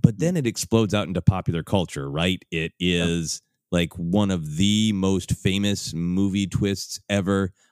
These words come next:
Speaker 1: Like, i-, if somebody just wants to do kind of a litany of, like, obvious,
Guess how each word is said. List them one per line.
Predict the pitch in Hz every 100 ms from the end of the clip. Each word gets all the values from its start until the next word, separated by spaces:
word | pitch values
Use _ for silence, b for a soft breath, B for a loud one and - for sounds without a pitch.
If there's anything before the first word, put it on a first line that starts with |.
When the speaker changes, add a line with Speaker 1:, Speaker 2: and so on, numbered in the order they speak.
| -
Speaker 1:
Like, | 78 76
i-, |
if | 82 82
somebody | 98 98 90
just | 90
wants | 95 85
to |
do | 82
kind | 87 90
of | 80
a | 76
litany | 76 98 - 98 90
of, | 82 73
like, | 80 78 - 92
obvious, | 92 90 87 - - -